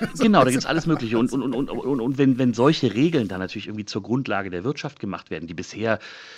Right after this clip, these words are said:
Speaker 2: ja schon in religiösen Kreisen wichtig sind, da wird schon drauf geachtet, wenn der Ultraorthodoxe jetzt einkauft, dass die das Zertifikat haben, dass das auch nach den entsprechenden Regeln alles produziert wurde. Aber wenn das sozusagen dann ein breiter Standard werden soll, dann,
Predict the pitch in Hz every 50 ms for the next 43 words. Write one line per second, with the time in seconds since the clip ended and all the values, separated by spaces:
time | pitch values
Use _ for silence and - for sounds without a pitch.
0 | - - - - _ _ _ - - - 165 160 - - 143 156 170 147 - -
1 | _ _ - - _ _ _ _ - 139 117 104 113 110 101 107 120 123 120 123
2 | 113 - 107 101 101 87 95 90 - 123 127 - 151 135 - - 151 160 - 95
3 | 87 95 - - - 101 92 87 98 - - - - 120 - - - 160 131 -
4 | 123 131 127 127 135 127 127 101 95 135 131 - - - 127 127 127 - 127 -
5 | - - 135 131 - - 110 120 127 131 - 131 123 120 - - 104 - - -
6 | 123 117 107 101 - - - - - - - 127 110 - - - 117 - - -
7 | 127 123 123 - 123 117 113 123 113 120 - - 117 - - 107 113 113 - -
8 | - - - - - - - 107 104 - - 117 113 - 104 - - 117 110 117
9 | 104 104 110 120 113 120 117 104 87 107 110 104 - - 107 104 - - - 139
10 | 135 - 123 135 139 139 - - - - - - - - - - - - 113 107
11 | 90 98 98 104 117 - - 117 - 107 98 101 95 90 87 90 80 - 87 87
12 | - - 90 - - - - 95 110 110 - 139 135 131 139 127 120 127 127 127
13 | 120 113 113 110